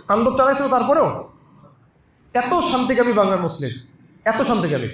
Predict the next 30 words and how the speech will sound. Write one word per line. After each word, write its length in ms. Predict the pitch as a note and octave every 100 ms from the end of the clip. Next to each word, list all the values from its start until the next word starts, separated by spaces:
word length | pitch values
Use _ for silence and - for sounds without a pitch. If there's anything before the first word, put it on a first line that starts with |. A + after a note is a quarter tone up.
| - - _ _ _ _
কারণ 140 | E3 F3+
আপ-, 160 | F3
আপনারা 320 | - A#3+ D4
চিন্তা 300 | D#4+ D4+ D4+
করেন, 220 | B3+ B3 A3+
রমজান 300 | A3 A#3+ A#3+
মাসে 240 | A#3 C4
এরকম 240 | A#3+ B3+
একটা 180 | C4+ C4
অবস্থায় 500 | G#3 G#3+ - F#3+ C3
আমাদের 260 | C#3 F3+ G3
ভাইরা 220 | E3+ G3
নামাজ 200 | F#3 F3+ -
পড়ছে 260 | E3+ C3+ G#2 - _ - - _ _ _ _ _ -
পাশে, 240 | G3 G3
আমাদের 220 | F#3 G3
দেশের 180 | F#3 -
পাশেই, 400 | F3+ E3 F3+ - - - _ _ _ _ _ _ _ _ _ _ _ - _ _ _ - -
তখন 280 | G#3 C4 B3+
কি 80 | C#4+
ওই 160 | B3
নামাজরত 420 | A3+ A#3 A#3+ B3
অবস্থায় 520 | A#3 G#3+ A#3+ - G#3 F3+
এটা 160 | G3 -
খুব 180 | C#4 F3+
জরুরি 260 | A#3+ C#4
বিষয় 240 | C#4 C#4 C4
হবে? 500 | C#4+ G#3+ A#2+ - _ _
আট 180 | F3+ F#3
টাকা 160 | A3